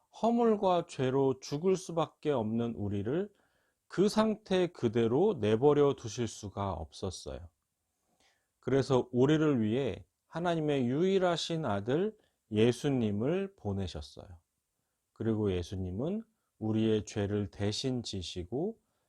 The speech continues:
십자가에서 죽으셨죠. 그런데 예수님이 왜 죽으셔야만 했을까요? 원래 사람이 죄를 지으면 그 책임은 누가 져야 하죠?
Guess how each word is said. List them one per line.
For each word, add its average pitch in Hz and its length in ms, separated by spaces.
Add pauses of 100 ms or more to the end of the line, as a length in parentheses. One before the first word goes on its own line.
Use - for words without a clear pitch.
십자가에서 147 1300 (180)
죽으셨죠. - 800 (2000)
그런데 214 320
예수님이 160 520
왜 123 260
죽으셔야만 127 800
했을까요? 98 640 (1080)
원래 143 260
사람이 202 640
죄를 135 520
지으면 117 800
그 - 200
책임은 156 880
누가 127 360
져야 92 380
하죠? 107 280